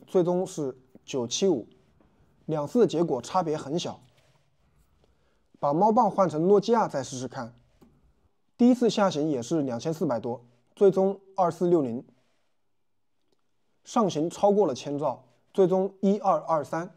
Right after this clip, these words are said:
第二次测速，下行看起来没区别，追踪二四六五，上行速度也差不多，这个速度接近 G 胖的理论上限了，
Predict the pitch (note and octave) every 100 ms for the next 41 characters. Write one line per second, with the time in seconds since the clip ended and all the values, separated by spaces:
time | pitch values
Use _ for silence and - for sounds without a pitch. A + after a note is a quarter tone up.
0 | _ _ _ _ _ _ _ _ _ _
1 | _ _ _ _ A#3 A#3+ F3 D#3+ F3+ D#3+
2 | D#3 - - - G3 D3+ D#3+ F3+ C#3 C3
3 | C3 C#3+ G3+ D#3 G#2 - _ - F3+ F3+
4 | F#3+ - - F3+ D#3+ F3+ F3 C#3 G#2+ -
5 | _ _ _ _ _ _ _ - B3+ G#3
6 | D#3 D3+ F3 D3 A#2 D3+ C#3+ D3 D#3 -
7 | _ _ _ _ _ - C4+ G#3 A3+ F#3
8 | D#3 G#3 G#3+ E3+ - G#3+ G#3 F3+ C3 B2
9 | F3+ F#3 G3 F#3 A3 A2+